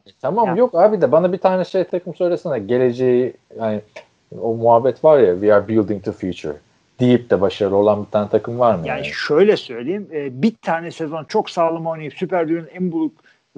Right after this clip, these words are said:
Speaker 2: favorisi olmak çok tehlikeli bir şey. Çünkü bir sakatlıkla takım kayabiliyor. Ondan sonra önümüzdeki senenin salary cap'leri de koptuğu için bir anda çöküş, fetret devrine giriyorsun.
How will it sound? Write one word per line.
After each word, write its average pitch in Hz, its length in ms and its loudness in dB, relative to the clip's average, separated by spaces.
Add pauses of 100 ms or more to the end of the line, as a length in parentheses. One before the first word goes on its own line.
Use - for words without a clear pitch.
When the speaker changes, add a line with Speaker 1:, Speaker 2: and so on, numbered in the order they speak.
(320)
Speaker 2:
favorisi 170 460 2
olmak 180 680 0 (400)
çok 226 200 0
tehlikeli 202 380 2
bir 208 60 -6
şey. 262 180 -14
Çünkü 196 160 -6
bir 262 40 -4
sakatlıkla 220 580 -8
takım 254 340 -8
kayabiliyor. 139 560 -6
Ondan 214 200 -4
sonra 220 200 -8
önümüzdeki 208 480 -2
senenin 208 340 -4 (240)
salary 185 380 0
cap'leri 196 400 -4
de 190 60 -2
koptuğu - 360 -6
için 254 280 -6 (220)
bir 208 100 2
anda 196 320 2
çöküş, 202 460 -4
fetret 190 440 -4
devrine 196 280 2
giriyorsun. 123 360 -4